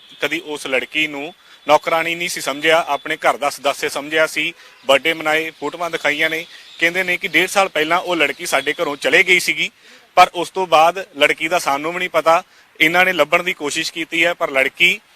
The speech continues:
ਨਹੀਂ ਲੱਭ ਰਹੀ। ਹੁਣ ਇਲਜ਼ਾਮ ਜਿਹੜੇ ਹੈ ਉਲਟੇ ਪਿਤਾ ਦੇ ਉੱਪਰ ਵੀ ਲੱਗ ਰਹੇ ਨੇ ਕਿ ਪਿਤਾ ਇਸ ਲੜਕੀ ਨੂੰ ਬੰਗਲੌਰ ਭੇਜਣਾ ਚਾਹੁੰਦਾ ਸੀ, ਬੰਗਲੌਰ ਦੇ ਵਿੱਚ ਦੂਸਰੀ ਲੜਕੀ ਉਹਨਾਂ ਦੀ ਕੰਮ ਕਰ ਰਹੀ ਹੈ, ਉੱਥੇ ਉਹਨਾਂ ਦੇ ਕੋਲ ਭੇਜਣਾ ਚਾਹੁੰਦਾ ਸੀ, ਪਰ ਇਹ ਲੜਕੀ ਨਹੀਂ ਸੀ ਜਾਣਾ ਚਾਹੁੰਦੀ।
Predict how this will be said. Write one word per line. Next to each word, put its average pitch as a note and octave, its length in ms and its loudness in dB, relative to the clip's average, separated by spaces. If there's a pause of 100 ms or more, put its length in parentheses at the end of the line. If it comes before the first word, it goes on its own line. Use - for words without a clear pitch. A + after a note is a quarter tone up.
(140)
ਨਹੀਂ E3+ 260 2
ਲੱਭ D3+ 180 2
ਰਹੀ। B2 220 0 (240)
ਹੁਣ E3 180 0
ਇਲਜ਼ਾਮ D#3+ 420 4
ਜਿਹੜੇ F3 240 4
ਹੈ E3 200 4 (240)
ਉਲਟੇ E3 320 0
ਪਿਤਾ F3 260 0
ਦੇ F#3 80 0
ਉੱਪਰ F3+ 200 -4
ਵੀ F3+ 80 0
ਲੱਗ C#3+ 200 2
ਰਹੇ D#3 220 0
ਨੇ E3+ 120 -2
ਕਿ E3+ 140 -2
ਪਿਤਾ E3 480 2
ਇਸ D#3 180 -6
ਲੜਕੀ D3+ 320 -2
ਨੂੰ E3+ 120 -10
ਬੰਗਲੌਰ C#3 500 2
ਭੇਜਣਾ D3+ 300 0
ਚਾਹੁੰਦਾ E3 320 0
ਸੀ, E3 200 -6 (340)
ਬੰਗਲੌਰ D3+ 440 4
ਦੇ F#3 120 -2
ਵਿੱਚ E3+ 220 -4
ਦੂਸਰੀ D3+ 360 -4
ਲੜਕੀ D#3+ 340 -4
ਉਹਨਾਂ D#3+ 140 -6
ਦੀ D#3 80 -8
ਕੰਮ C3 240 -2
ਕਰ D#3+ 180 0
ਰਹੀ D#3+ 260 0
ਹੈ, E3 80 4
ਉੱਥੇ D3+ 220 -4
ਉਹਨਾਂ E3 200 -4
ਦੇ F#3+ 60 -6
ਕੋਲ F3 180 -8
ਭੇਜਣਾ C#3+ 300 -4
ਚਾਹੁੰਦਾ D#3+ 300 -2
ਸੀ, F3+ 140 -4 (360)
ਪਰ F3 240 6
ਇਹ F3 160 0
ਲੜਕੀ D#3+ 460 -2 (240)
ਨਹੀਂ G3 140 4
ਸੀ G3 120 -4
ਜਾਣਾ C#3 220 0
ਚਾਹੁੰਦੀ। A#2+ 300 -6